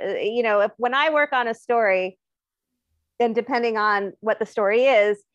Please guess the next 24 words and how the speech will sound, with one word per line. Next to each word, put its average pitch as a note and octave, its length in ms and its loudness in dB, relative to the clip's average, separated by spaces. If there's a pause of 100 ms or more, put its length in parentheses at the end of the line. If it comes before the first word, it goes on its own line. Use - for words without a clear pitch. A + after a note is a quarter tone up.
(180)
you A3+ 100 -4
know, A3 140 0
you A3+ 260 -2
always C#4 420 2
have F#3+ 480 0 (500)
pages C4 460 0
and G#3+ 120 -6
pages A3+ 380 -2
and G3+ 120 -6
pages G#3 420 -2
of G3 140 -10
notes G#3+ 560 -2
that G#3 260 0 (120)
you G#3+ 160 -6
could E4+ 280 0
turn G#3+ 220 -2
into F3+ 240 -6
the D#3 100 -8
story, C#3 420 -6
but G#3 360 0
it, A3+ 320 -2
it's B3+ 180 -4
your C#4 360 0
job A#3 300 0